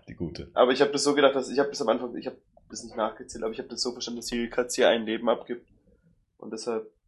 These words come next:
Speaker 2: weil sie auch danach viel, also grad wenn sie dann, ich müsste jetzt gleich kommen, wie sie dann in, in, in ihr Zimmer geht, ist sie ja dann auch komplett, sieht aus wie ein Zombie schon fast.
Speaker 1: Ja. Aber auch das spielt sie großartig jetzt dann auch gleich, wenn sie die Augen dann aufreißt, wenn die erst vorher noch so flackern, das ist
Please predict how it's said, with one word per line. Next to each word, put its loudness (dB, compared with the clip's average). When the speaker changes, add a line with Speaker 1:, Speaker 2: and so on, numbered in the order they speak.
Speaker 2:
weil 2
sie 6
auch 12
danach 10
viel, -6
also -4
grad 2
wenn -2
sie -8
dann, -6
ich -20
müsste -10
jetzt -10
gleich 0
kommen, -4
wie -10
sie -6
dann -6
in, -6
in, -10
in -10
ihr -8
Zimmer -2
geht, -6
ist -12
sie -2
ja 2
dann 0
auch -8
komplett, -4
sieht -6
aus 2
wie -6
ein -8
Zombie -2
schon -10
fast. -10
Speaker 1:
Ja. 0
Aber -6
auch -4
das -2
spielt -4
sie -6
großartig -2
jetzt -4
dann -8
auch -6
gleich, -4
wenn -2
sie -6
die -4
Augen -4
dann -4
aufreißt, -6
wenn -4
die -2
erst -6
vorher -4
noch -6
so -4
flackern, -10
das -10
ist -8